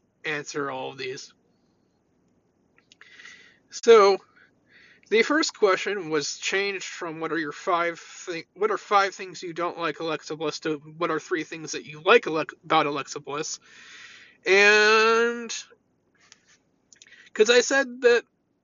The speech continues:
'cause I said, I'm like, "Why do I need to do a five things I don't like about Alexa Bliss when I already have an entire episode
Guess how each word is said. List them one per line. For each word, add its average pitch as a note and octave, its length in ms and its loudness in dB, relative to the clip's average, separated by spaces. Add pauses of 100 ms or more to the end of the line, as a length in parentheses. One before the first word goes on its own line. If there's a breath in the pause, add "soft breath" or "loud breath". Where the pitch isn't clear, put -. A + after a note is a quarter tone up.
'cause A#3 220 4
I A#3 80 4
said, A#3 220 -2
I'm A3 100 -8
like, G3+ 180 -8
"Why G#3+ 220 -4
do B3+ 120 -6
I B3+ 40 -10
need B3+ 140 -12
to A#3 80 -12
do A3 160 -2
a E3+ 80 -4
five F3+ 480 -6
things E3 320 -12
I F3+ 80 -8
don't D#3+ 220 -10
like D#3+ 200 -8
about D#3 300 -6
Alexa D3+ 340 -10
Bliss D#3 260 -10
when D#3 100 -10
I D#3+ 100 -6
already G3 200 -2
have G#3+ 240 -4
an F#3 80 -8
entire E3+ 520 -4 (420 soft breath)
episode D3+ 680 -4